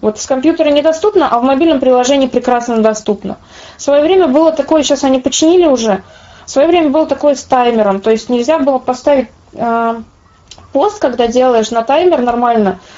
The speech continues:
с компьютера, но с телефона, с-, даже с айфона это всё хорошо получалось.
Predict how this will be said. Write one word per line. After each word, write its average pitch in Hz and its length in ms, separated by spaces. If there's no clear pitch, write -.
с - 80
компьютера, 240 540
но 254 260
с 262 100
телефона, 339 580
с-, - 180
даже 254 180
с 240 100
айфона 330 360
это 262 140
всё 320 160
хорошо 285 320
получалось. 240 600